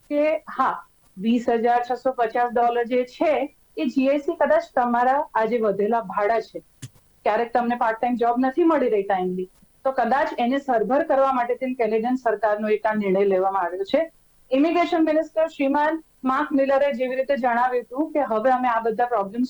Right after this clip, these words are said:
જે છે mainly, અને એ પણ ઇમિગ્રન્ટ સ્ટુડન્ટ્સના રિલેટેડ, જેની અંદર એમનું હાઉસિંગ, એમનું એજ્યુકેશન, એમનું જી આઈ સી અને એમને લગતી બીજી ઘણી બધી બાબતો વિશે એ લોકોએ માહિતી આપી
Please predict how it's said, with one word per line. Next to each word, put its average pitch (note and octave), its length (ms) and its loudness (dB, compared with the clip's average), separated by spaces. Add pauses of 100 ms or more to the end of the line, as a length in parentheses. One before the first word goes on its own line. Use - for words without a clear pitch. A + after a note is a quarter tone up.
(100)
જે A3+ 120 4
છે A3 240 0
mainly, G#3 440 0 (440)
અને A3+ 220 -2
એ A#3+ 40 0
પણ C#4 300 0
ઇમિગ્રન્ટ B3+ 420 0
સ્ટુડન્ટ્સના D4+ 640 2
રિલેટેડ, F3+ 480 0 (240)
જેની A#3+ 240 2
અંદર A#3 240 2
એમનું A3 240 -4
હાઉસિંગ, A#3+ 520 0 (320)
એમનું A3 220 0
એજ્યુકેશન, G#3 720 -2 (340)
એમનું A3+ 240 0
જી A3+ 220 0
આઈ B3 160 4
સી G#3 360 -2 (1000)
અને D4 160 4
એમને D4 300 4
લગતી - 400 0
બીજી A3+ 200 -8
ઘણી A#3 340 2
બધી C4 200 4
બાબતો G#3+ 440 2
વિશે A3+ 560 -2
એ B3+ 60 2
લોકોએ D#4 320 2
માહિતી A#3+ 440 0
આપી B3+ 400 -2